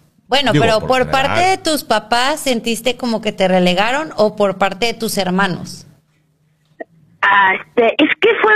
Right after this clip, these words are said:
Speaker 3: una dinámica familiar que fue así como muy intensa. Cuando yo llegué, tuve que llegar a adaptarme, entonces no,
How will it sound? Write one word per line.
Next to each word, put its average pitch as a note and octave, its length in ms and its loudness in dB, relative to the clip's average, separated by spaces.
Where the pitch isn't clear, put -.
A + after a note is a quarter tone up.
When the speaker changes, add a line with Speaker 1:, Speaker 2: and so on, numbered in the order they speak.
Speaker 3:
una G#4+ 160 4
dinámica D4+ 640 4
familiar A3+ 720 4
que G#3+ 340 2
fue A3+ 360 6
así B3+ 200 2
como B3+ 240 4
muy A3+ 220 6
intensa. C4+ 600 4
Cuando A3+ 280 4
yo G3+ 140 4
llegué, B3+ 540 2
tuve B3 360 4
que A#3 400 4
llegar A3 320 4
a B3 40 2
adaptarme, A3 640 2
entonces F#3 640 4
no, A3 640 4